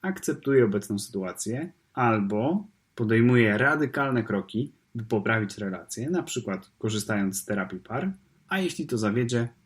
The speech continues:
to kończę związek. Źródłem nieszczęścia wielu współczesnych ludzi jest pozostawanie w sytuacji, która w ich ocenie jest fatalna. Jednak zamiast wykorzystać swój czas i energię na dokonanie zmiany, marnują go na marudzenie,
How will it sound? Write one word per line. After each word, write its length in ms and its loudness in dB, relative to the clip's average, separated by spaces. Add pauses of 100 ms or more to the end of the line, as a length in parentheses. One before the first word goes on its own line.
(160)
to 120 -6
kończę 420 -2
związek. 560 -10 (380)
Źródłem 560 8
nieszczęścia 680 2
wielu 320 4
współczesnych 600 -4
ludzi 460 -6 (140)
jest 400 -4
pozostawanie 760 2
w 60 -6
sytuacji, 540 -6
która 300 -2
w 80 -10 (160)
ich 200 0
ocenie 480 0
jest 280 -2 (160)
fatalna. 600 -2 (180)
Jednak 300 2
zamiast 420 4
wykorzystać 560 -2
swój 240 -2
czas 340 -2
i 40 0
energię 580 -2 (280)
na 120 2
dokonanie 540 2
zmiany, 460 -2 (400)
marnują 760 4
go 140 -2
na 120 -8
marudzenie, 720 0